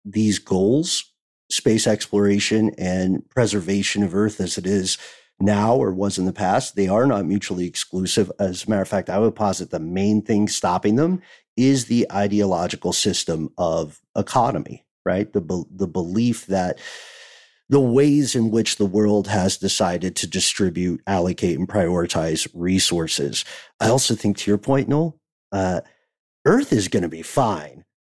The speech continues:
Humanity, maybe that's a fad, but Ear-, Earth will carry on, and perhaps a tiny fly that was once raised simply to be a food source,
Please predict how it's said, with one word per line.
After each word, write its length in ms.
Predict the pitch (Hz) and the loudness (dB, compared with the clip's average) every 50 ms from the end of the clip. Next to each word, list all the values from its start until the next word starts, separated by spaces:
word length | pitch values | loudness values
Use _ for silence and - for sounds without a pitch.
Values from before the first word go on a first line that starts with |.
| _ _ | _ _
Humanity, 800 | - 170 175 208 247 262 262 247 254 240 247 240 233 233 208 220 226 | -2 0 2 4 4 4 4 4 4 2 2 2 2 2 0 -2 -6
maybe 720 | 214 208 214 - 240 226 226 220 233 233 233 220 220 208 | -8 -6 -4 -2 0 0 2 4 4 4 4 4 2 4
that's 220 | 185 190 180 - 185 | 4 4 4 4 2
a 60 | 165 | 2
fad, 360 | - 151 147 143 143 143 - | 4 4 4 4 4 4 2
but 180 | 143 135 - - | 0 0 2 2
Ear-, 360 | 147 131 - - - - - _ _ | 0 0 -2 -6 -14 -20 -20 _ _
Earth 320 | 139 170 202 233 226 - 135 | 2 4 4 4 2 2 2
will 200 | 147 139 123 123 | 2 2 2 0
carry 420 | - - 151 165 196 208 190 131 | -2 -2 2 4 4 4 4 4
on, 340 | 98 98 95 98 110 107 92 | 4 4 4 4 2 2 0
and 220 | - 104 107 98 | 0 0 0 0
perhaps 500 | 107 107 110 131 127 131 131 - - - - | 0 0 2 2 2 2 0 -2 -6 -6 -4
a 280 | 101 98 95 92 92 | -2 -2 0 -2 -2
tiny 600 | - - - - 147 147 151 147 143 147 143 135 131 | -4 -8 -4 -2 0 0 2 2 2 2 2 0 0
fly 600 | - - - 127 120 113 117 117 117 120 120 117 | -4 -4 -2 0 2 2 2 2 0 0 0 0
that 140 | 101 101 - | 0 -2 -2
was 160 | 95 92 87 | -2 -4 0
once 420 | 98 120 120 113 117 110 - - | 0 2 2 2 2 0 -4 -4
raised 600 | 87 101 113 117 117 113 107 107 117 110 - - _ _ _ _ _ _ _ _ _ _ | -2 0 2 2 2 2 0 0 -2 -6 -8 -12 _ _ _ _ _ _ _ _ _ _
simply 420 | - - 110 107 - 117 107 107 | -2 0 0 2 2 4 2 2
to 140 | 101 - 98 | 2 0 0
be 320 | 82 98 98 98 104 107 - | 0 2 2 4 4 4 2
a 80 | 90 | 0
food 340 | - - - 110 113 120 - | -2 -2 0 2 2 2 0
source, 500 | - - 131 127 135 135 131 - - - | -2 0 2 2 2 2 0 -2 -6 -10